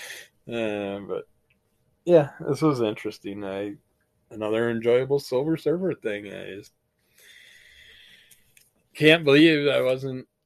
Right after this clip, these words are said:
didn't really give a shit about this character, and it is gradually pulling me in further and further. But that's a good thing. I'm starting to learn. I'm sure there's other characters out there I didn't care for that I'll eventually end up liking down the road.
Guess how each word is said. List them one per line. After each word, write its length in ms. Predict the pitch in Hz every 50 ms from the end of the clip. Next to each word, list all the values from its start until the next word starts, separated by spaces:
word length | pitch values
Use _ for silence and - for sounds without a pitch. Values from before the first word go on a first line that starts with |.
| _ _ _ _ -
didn't 200 | 180 185 180 175
really 220 | 180 175 165 156
give 160 | 147 160 170
a 60 | 175
shit 180 | 151 - 170 156
about 260 | 143 135 127 127 123
this 140 | 117 - -
character, 560 | - - 117 110 110 113 117 - 143 156 160
and 100 | 139 110
it 160 | 110 110 110
is 240 | 110 107 107 110 113
gradually 760 | 120 110 - 101 107 113 120 131 139 139 139 143 143 139 139 135 -
pulling 320 | - 139 151 156 156 156
me 180 | 151 151 151 151
in 140 | 156 156 147
further 400 | - 117 120 135 147 156 160 165
and 120 | 165 156 -
further. 400 | 170 170 165 147 135 139 127 - - - _ - - - _ _ _ _ _ _ _ _ _ _ _ _ _
But 140 | - 120 107 - _ _ _
that's 180 | - 127 - -
a 40 | 185
good 200 | 180 170 135 -
thing. 220 | - 120 120 131 - _ _ _ _ _ _ _ _ _ _ _ _ _ _ _ _ _ _ _ _ _ -
I'm 80 | - 131
starting 360 | - - - 160 160 175 185
to 80 | 180 175
learn. 400 | 160 131 110 107 113 127 123 -
I'm 100 | 147 156 _ _ _ _ _ _ -
sure 220 | - - 131 127
there's 240 | 131 131 131 123 120
other 200 | 123 117 113 107
characters 560 | - - 113 104 104 107 - - 107 104 107
out 220 | 107 101 107 -
there 200 | - 110 107 107
I 60 | 104 107 _ _ _ _ _ _ _ _ _ _ _ _ _ _ _ -
didn't 240 | - 139 127 123 -
care 260 | - 127 117 117 113
for 300 | - - 123 117 117 117
that 160 | 117 110 107
I'll 220 | 107 104 104 107 107
eventually 520 | 104 104 104 104 98 - - 107 104 101
end 160 | 101 101 101
up 160 | 101 98 -
liking 400 | - 95 95 101 - - 104 98
down 260 | 98 98 95 98 98 98
the 60 | 101
road. 460 | 95 98 98 95 95 101 131 131 120